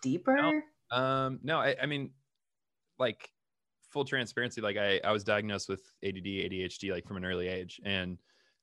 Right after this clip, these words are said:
Speaker 2: um, I think that a lot of it comes from that. I think, like, growing up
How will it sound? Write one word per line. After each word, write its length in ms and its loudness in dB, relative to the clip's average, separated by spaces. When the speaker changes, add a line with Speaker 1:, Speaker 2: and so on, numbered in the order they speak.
Speaker 2:
um, 520 2
I 80 4
think 320 -6
that 320 0
a 80 4
lot 260 4
of 60 0
it 120 -4
comes 260 -4
from 160 -6
that. 380 -2
I 60 -4
think, 300 -6
like, 500 -4
growing 360 2
up 360 2